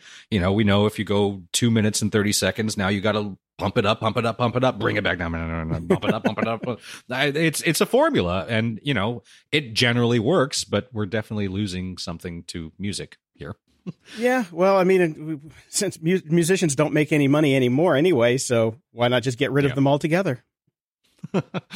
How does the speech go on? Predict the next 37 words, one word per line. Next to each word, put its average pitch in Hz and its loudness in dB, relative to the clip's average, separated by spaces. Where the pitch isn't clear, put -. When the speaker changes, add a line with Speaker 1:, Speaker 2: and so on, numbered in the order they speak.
Speaker 1:
I 95 -4
suppose 127 -4
we 143 -4
could, 202 0
but 160 -2
then 160 0
I 180 2
wouldn't 214 0
be 220 2
able 220 0
to 214 -2
go 220 2
see 214 -2
The 208 0
Church 233 -2
celebrate 190 0
the 165 -8
thirtieth 214 2
anniversary 151 0
of 123 -2
their, 110 0
one 113 0
of 117 2
my 120 4
favorite 120 0
albums 110 0
of 104 -4
theirs, 107 -2
Starfish, - -2
on 87 -4
a 92 -4
fall 90 0
North 85 -4
American 80 -8
tour, 76 -8
which - -8
actually, 147 0